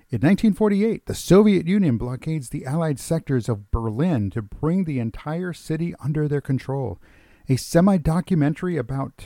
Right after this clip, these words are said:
the resulting Berlin airlift gives way to stories of two fictitious U Air Force, U S Air Force participants, Sergeant Hank Kowalski," there's Hank, there's Kowalski, "whose hatred of the Germans prov-, proves resistant to change,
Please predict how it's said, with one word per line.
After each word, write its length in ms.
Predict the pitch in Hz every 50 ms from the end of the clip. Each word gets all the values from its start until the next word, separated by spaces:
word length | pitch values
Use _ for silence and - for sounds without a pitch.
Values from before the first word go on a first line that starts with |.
| - - -
the 160 | 131 113 127
resulting 580 | 117 123 123 113 98 120 123 143 - 151 151 131
Berlin 400 | 117 127 127 123 131 127 127 123
airlift 440 | 135 127 123 156 185 202 196 - _
gives 280 | - 160 175 170 160 147
way 380 | 139 151 175 175 160 123 113
to 220 | 104 - - - 110
stories 580 | - - - - 180 180 165 127 113 104 98
of 160 | 107 98 -
two 300 | - - - 202 180 135
fictitious 640 | - - 135 110 - - - 202 - - 147 113 - -
U 180 | 156 208 214
Air 220 | - 151 175 202 180
Force, 300 | - - 160 131 117 - - - _ _ _ -
U 180 | 175 233 247 220
S 100 | - -
Air 200 | 185 180 202 208
Force 280 | - 165 135 113 -
participants, 640 | - - 135 117 113 104 92 - 113 - 110 95 -
Sergeant 380 | - - 127 127 113 123 117 104
Hank 220 | - 208 185 160
Kowalski," 600 | - - 190 180 180 190 185 - - - 117 98 - - _ _ _ _ _ _ _ _
there's 160 | 101 107 107 -
Hank, 320 | - 156 175 175 - - _ _
there's 220 | - 101 101 -
Kowalski, 560 | - - 147 165 190 208 202 - - 147 143 - - - _ _ _ _ _ _ _ _ _ _ _ -
"whose 220 | - 226 202 -
hatred 440 | - - - 269 247 - - 220 196
of 120 | 185 180 165
the 100 | 196 170
Germans 720 | - - 127 - 220 247 220 208 180 143 120 120 120 117
prov-, 440 | - - 165 151 143 135 131 135 - _ -
proves 580 | - 233 262 240 160 123 107 107 110 - -
resistant 500 | 131 123 110 104 139 160 - - 170 139
to 80 | - 135
change, 500 | 127 - 165 170 180 175 - 120 - -